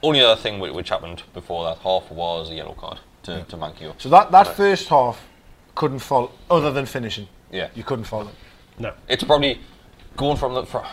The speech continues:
Speaker 1: to be fair, we've said this since, since the change of formation. We do look a lot more attacker minded.
Speaker 2: Well,
Speaker 1: We
Speaker 2: it's three
Speaker 1: look,
Speaker 2: games
Speaker 3: Yeah,
Speaker 2: in a row
Speaker 3: more
Speaker 2: now,
Speaker 3: potent.
Speaker 2: isn't it? Three games
Speaker 1: we,
Speaker 2: in a
Speaker 1: we
Speaker 2: row.
Speaker 1: look like we're actually trying to score now, and
Speaker 3: Yeah.
Speaker 1: we're taking the game to
Speaker 2: Teams.
Speaker 1: to the teams, yeah.
Speaker 2: Totally agree.
Speaker 1: So I think the formation,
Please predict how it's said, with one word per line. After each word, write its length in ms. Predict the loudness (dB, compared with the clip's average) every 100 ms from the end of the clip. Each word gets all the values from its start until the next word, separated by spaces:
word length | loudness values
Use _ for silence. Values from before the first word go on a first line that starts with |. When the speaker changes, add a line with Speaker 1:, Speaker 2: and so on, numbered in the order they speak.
| -14 -10
Speaker 1:
to 80 | -6
be 80 | -6
fair, 180 | -6
we've 140 | -6 -4
said 160 | -4
this 100 | -4 -8
since, 220 | -8 -8
since 220 | -10 -10
the 80 | -10
change 260 | -10 -10
of 60 | -10
formation. 520 | -8 -6 -6 -8 -10
We 120 | -12 -10
do 160 | -8 -8
look 140 | -8
a 40 | -8
lot 320 | -4 -4 -4
more 300 | -6 -8 -10 -18 -20 -20 -18 -16 -16 -20 _ -14
attacker 360 | -6 -2 -2 0
minded. 380 | 0 0 0
Speaker 2:
Well, 100 | 0
Speaker 1:
We 40 | 0
Speaker 2:
it's 80 | 2
three 100 | 2
Speaker 1:
look, 80 |
Speaker 2:
games 120 | 2 0
Speaker 3:
Yeah, 120 | 2
Speaker 2:
in 60 |
a 40 | 2
row 60 |
Speaker 3:
more 100 | 2 2
Speaker 2:
now, 80 |
Speaker 3:
potent. 240 | 0 0 -4
Speaker 2:
isn't 80 | -10
it? 40 |
Three 140 | -8 -6
games 160 | -4 -4
Speaker 1:
we, 40 |
Speaker 2:
in 60 | 0
a 20 |
Speaker 1:
we 40 | 2
Speaker 2:
row. 60 |
Speaker 1:
look 80 | 2
like 140 | 2 0
we're 140 | 2
actually 320 | 0 -2 -6 -12 -16
trying 400 | -8 4 6 6 2
to 80 |
score 320 | -2 2 2 2
now, 300 | 2 2 0
and 100 | 2
Speaker 3:
Yeah. 80 | 2
Speaker 1:
we're 60 |
taking 280 | 2 0 -2
the 60 | -4
game 260 | -4 -4
to 300 | -4 -6 -6 -10 -18 -20 -20 _ -16
Speaker 2:
Teams. 240 | -12 -10 -8
Speaker 1:
to 100 | -8
the 80 |
teams, 280 | -4 -4 -2
yeah. 220 | 0 -2
Speaker 2:
Totally 240 | -2 -10 -16
agree. 160 | -16 -18 _ _ _ _ -8
Speaker 1:
So 160 | 2
I 60 | 4
think 180 | 4 -2
the 80 | 0
formation, 600 | 2 4 2 0 -2